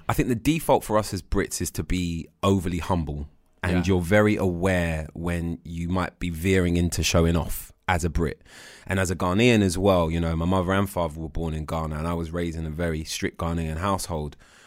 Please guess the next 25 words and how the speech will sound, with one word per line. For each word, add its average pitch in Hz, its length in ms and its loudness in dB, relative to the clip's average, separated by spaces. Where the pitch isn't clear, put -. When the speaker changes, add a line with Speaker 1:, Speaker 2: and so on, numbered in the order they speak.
Speaker 1:
It's 120 180 -2
similar 110 460 6
in 92 120 2
terms 92 340 2
of 90 60 -2
the 90 80 -2
culture, 82 480 -2
which 82 240 -6
is 90 180 -2
that 87 240 -2
you 87 80 -4
don't 104 280 2
show 85 280 0
off, - 460 -6
you 82 100 -8
don't 92 240 -2
talk - 300 2
about 82 240 -2
yourself 85 320 -2
too - 180 0
much, 82 320 -2
you 90 60 0
don't 90 160 0
say, 87 320 -2
uh, 80 300 -4